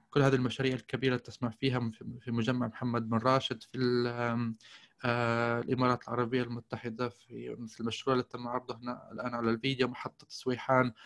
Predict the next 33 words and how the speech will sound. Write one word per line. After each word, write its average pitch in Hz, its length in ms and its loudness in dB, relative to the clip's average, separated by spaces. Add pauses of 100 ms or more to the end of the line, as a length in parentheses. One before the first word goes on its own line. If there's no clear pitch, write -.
(400)
مشاريع 131 320 4
في - 100 -4
السعودية، 127 460 0
كل 175 200 4 (160)
مش-، 139 180 2 (300)
مجمع 135 380 2
بن 123 280 2
بان. 127 380 4 (600)
يختلف 151 500 4
التمويل 143 520 2
طبعًا 131 360 2 (260)
من، 127 380 2 (100)
آه، 123 200 2
جهة 131 280 2
إلى 123 240 2
جهة، 156 240 4
حيث 135 260 -2
هنالك 123 340 0
أحيانًا 120 400 0
دعم 117 280 0
أوروبي 151 380 4
في 135 160 -8
مثل 131 460 0
مجمع 127 380 2
بن 123 220 0
بان، 131 300 4 (320)
أو 147 120 10
يكون 139 460 8 (100)
التمويل 127 580 2
تجاري 123 460 2
بحت 120 380 -4 (380)
محلي، 143 640 6
مثلًا 127 520 2